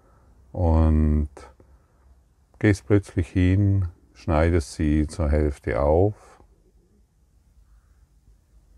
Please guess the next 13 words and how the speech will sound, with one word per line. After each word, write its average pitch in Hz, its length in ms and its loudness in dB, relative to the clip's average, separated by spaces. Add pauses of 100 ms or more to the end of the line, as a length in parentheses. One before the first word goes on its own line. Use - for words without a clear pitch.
(280)
Du 85 100 -10
siehst, 82 540 -2
wie 76 80 -2
du 73 140 -2
sie 73 240 -4
aufschneidest. 85 1160 -4 (800)
Der 73 120 -6
Saft - 480 -2
läuft 78 480 0
aus 71 200 -8
der 73 400 -6 (220)
Zitrone 80 640 0
heraus. 76 880 -4